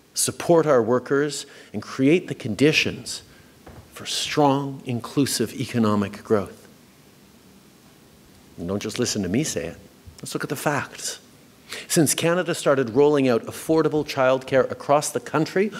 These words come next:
over the past couple of years, women's economic participation has reached an all-time high. We had one of the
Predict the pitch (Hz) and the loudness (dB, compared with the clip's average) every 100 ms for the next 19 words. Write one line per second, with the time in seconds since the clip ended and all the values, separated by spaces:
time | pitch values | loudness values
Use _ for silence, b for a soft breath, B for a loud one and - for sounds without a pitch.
0 | B - 127 123 120 139 135 - 139 - | B 2 2 2 0 -2 -2 -2 -4 -2
1 | 135 110 131 170 165 B B B B 120 | -4 2 2 2 -4 B B B B 2
2 | 165 196 202 196 - 151 - 131 135 147 | 4 4 2 -2 -6 -8 -4 0 0 -2
3 | 139 127 - 113 117 131 143 - 139 120 | -4 -6 -6 -6 -4 0 0 0 -2 -2
4 | 120 139 143 - B B 113 120 - 131 | 0 0 0 -6 B B 0 0 4 4
5 | 135 - 123 117 113 120 110 90 - _ | 4 0 -2 -2 -2 -2 -4 -6 -12 _
6 | _ _ _ _ _ _ _ _ _ - | _ _ _ _ _ _ _ _ _ 0
7 | 151 135 156 139 143 131 127 | 2 4 2 0 -2 -2 -4